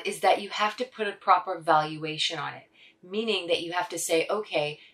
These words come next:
this is what I want to use as a core value. This is what I want to value in my life." And so you have to put a little bit of a price and valuation on the Word of God. The last and most important step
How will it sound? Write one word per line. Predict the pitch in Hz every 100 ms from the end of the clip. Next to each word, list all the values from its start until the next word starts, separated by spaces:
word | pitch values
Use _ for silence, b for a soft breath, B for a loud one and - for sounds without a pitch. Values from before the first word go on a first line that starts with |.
| _ 240
this | 254 339
is | 302 220
what | 208 208 170
I | 185
want | 180 175 -
to | 185 160
use | 165 147 143 -
as | 165 165
a | 165
core | 170 156
value. | 151 147 143 139
This | 196 -
is | 196 190
what | 180 165 165
I | 160 165
want | 165 156
to | -
value | 156 151 151 147
in | 147
my | 143 143
life." | 151 147 - _ B B B
And | 175
so | 165
you | 185 190
have | 185 185
to | 247
put | - 202 180 -
a | 170
little | 175 202
bit | 214 214
of | 190
a | 165
price | - 170 165 185
and | 160
valuation | 147 147 147 147 147 165 147
on | 147 147
the | 143
Word | 143 143
of | 143 -
God. | 113 - - _ B B B -
The | 165
last | 165 214 294 - - - -
and | 180
most | 175 170 -
important | 165 - 247 254 202 185
step | - 170 220